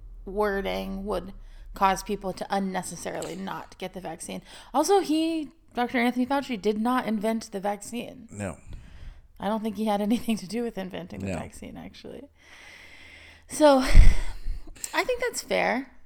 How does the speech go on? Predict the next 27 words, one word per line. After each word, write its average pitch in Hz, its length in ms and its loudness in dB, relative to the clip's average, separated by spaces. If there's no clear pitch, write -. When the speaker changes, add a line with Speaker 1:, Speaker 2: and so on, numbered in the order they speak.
Speaker 2:
I 113 80 -6
just, 131 200 -6
I 156 100 -4
don't 190 100 -2
know. 190 160 -2
It's 143 220 -4
a 131 320 2
idiosyncratic 131 760 -2
thing. 85 320 -8
Speaker 1:
I 330 160 8
don't 415 200 2
love 240 260 4
baby 220 260 2
talky 208 300 -2
things 190 320 -8
either. 190 840 -8
Speaker 2:
Yeah. 50 200 -12
Speaker 1:
I 254 140 6
also 269 280 4
don't 277 220 2
love 226 180 2
when 220 200 -2
things 208 280 -4
are 196 220 0
overly 196 600 0
intimate. 269 720 -2
Speaker 2:
Yes. - 460 -10